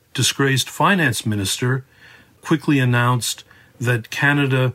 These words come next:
meaning you and me and all the other taxpayers, will bail out this U S oil company, buy their pipeline, and complete the expansion.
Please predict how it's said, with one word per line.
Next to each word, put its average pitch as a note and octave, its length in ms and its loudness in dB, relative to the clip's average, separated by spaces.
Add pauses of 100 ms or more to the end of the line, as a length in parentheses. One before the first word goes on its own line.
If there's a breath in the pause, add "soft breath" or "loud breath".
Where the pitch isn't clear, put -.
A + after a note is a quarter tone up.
meaning B2+ 560 2
you C#3+ 340 4
and B2 180 2
me C3 180 4
and A#2 100 2
all A#2 140 0
the A2+ 180 2
other D3+ 220 2
taxpayers, G2+ 840 -4 (460 loud breath)
will C3 400 2 (140)
bail C#3+ 400 4
out D#3+ 360 2 (180)
this B2 260 0
U A#2 160 2
S G#2+ 160 -2
oil G#2+ 220 -2
company, G#2+ 560 -2 (340 loud breath)
buy C3 340 2
their C3+ 240 2
pipeline, G#2+ 720 -2 (420 loud breath)
and B2 180 2
complete C3+ 540 0
the A#2 120 0
expansion. A#2+ 760 -2